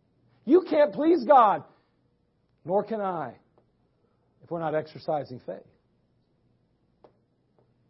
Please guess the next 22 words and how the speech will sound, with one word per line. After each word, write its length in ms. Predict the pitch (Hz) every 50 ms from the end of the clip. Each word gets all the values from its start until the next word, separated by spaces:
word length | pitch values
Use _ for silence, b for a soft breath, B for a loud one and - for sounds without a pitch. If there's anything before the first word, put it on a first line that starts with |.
| _ _ _ _ _
And 120 | - 190 226
you 60 | 262
know 100 | 269 269
how 160 | 254 220 202
faith 280 | - 240 226 240 240 185
is 120 | 208 147 185
evidenced 480 | 208 214 220 233 240 240 220 190 -
more 220 | 185 208 214 202 165
than 120 | 180 175
anything? 520 | 180 214 240 262 202 240 269 269 277 262 - _ _ _ _ _ _
Through 120 | - 202 202
our 140 | 202 190
obedience. 680 | 180 180 170 135 175 180 170 156 143 127 117 107 - - - _ _ _ _ _ _ _ _ _ _ _ _ 120 113 110 104 95 92 98 101 104 101 98 _ _ _ _ _ _ _ _ _ _ _ _ _ _ _ _ _ _ _ _ _ _ _ _ _ _ _ _ _ _ _ _ _ _ _ _ _ _ _ _ _ _ _ _ _ _ _ _ _ _ _ _ _ _ _ _ _ -
They 200 | 147 208 240 233
had 220 | 214 240 240 196
the 80 | 185 196
promise, 400 | 139 - 240 262 277 226 151 - -
but 120 | 202 180
they 100 | - 214
lacked 280 | 214 214 220 208 165 -
the 100 | 190 -
faith. 360 | - 233 240 214 160 131